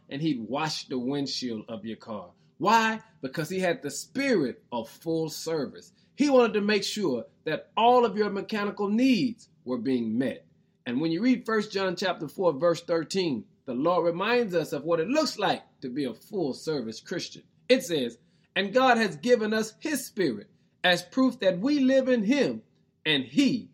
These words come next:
is in us." Because what God has always been for you and I is a full-service God. In other words, he always met every one of our needs.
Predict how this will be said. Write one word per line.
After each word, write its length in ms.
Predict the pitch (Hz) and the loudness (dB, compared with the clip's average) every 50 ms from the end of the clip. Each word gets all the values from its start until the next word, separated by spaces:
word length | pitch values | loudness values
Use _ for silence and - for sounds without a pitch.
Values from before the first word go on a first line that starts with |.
| _ _ _ | _ _ _
is 180 | - 131 - 131 | -8 -6 -6 -6
in 140 | 135 139 | -4 -4
us." 320 | 156 160 123 - - - _ _ _ _ _ - - _ _ | -4 -4 -4 -6 -10 -16 _ _ _ _ _ -20 -20 _ _
Because 320 | - 170 - 220 180 170 | -8 -4 -2 -2 -2 0
what 240 | 196 226 208 156 160 | 0 -2 -2 0 2
God 240 | 240 247 262 269 254 | 2 4 6 4 4
has 220 | 233 208 190 - - 240 | 4 2 -2 -2 0 2
always 500 | 254 285 302 294 277 262 247 220 196 151 | 2 4 4 6 6 6 6 6 4 2
been 240 | 143 214 226 220 196 | 0 2 2 2 0
for 160 | - - 196 | -2 -4 -4
you 240 | 185 202 220 202 185 | -2 -2 0 0 0
and 80 | 185 | 2
I 300 | 214 226 202 143 110 107 - _ _ _ _ | 2 2 2 0 -2 -8 -14 _ _ _ _
is 180 | - 170 135 127 | -4 -4 -2 -2
a 140 | 117 107 | -4 -6
full-service 840 | - - - - 190 190 196 196 196 - 175 165 170 165 175 170 - | -8 -12 -10 -6 -2 -2 -2 -2 -2 -2 -2 0 0 -2 -4 -8 -6
God. 360 | 123 139 123 113 101 95 - _ _ _ _ _ | -4 -4 -4 -4 -6 -10 -16 _ _ _ _ _
In 100 | - 196 | -4 -2
other 200 | 220 220 202 190 | 0 0 0 0
words, 280 | 185 185 180 165 143 - _ _ _ _ | 0 0 0 0 -2 -6 _ _ _ _
he 200 | - 254 254 220 | 0 2 4 4
always 520 | 208 220 220 214 190 175 165 160 143 - 147 | 4 4 2 4 4 4 4 2 2 -2 0
met 280 | 160 165 151 - - - _ - | 2 2 2 0 -4 -4 _ 0
every 320 | 226 180 135 117 143 139 | 0 0 0 -2 -2 -2
one 260 | 139 143 156 165 170 | -2 -2 -2 -2 -2
of 100 | 170 151 | -2 -2
our 280 | 160 160 170 170 175 170 | -2 -2 0 0 -2 -2
needs. 440 | 180 196 190 160 120 107 - - | 0 0 0 0 -2 -4 -6 -10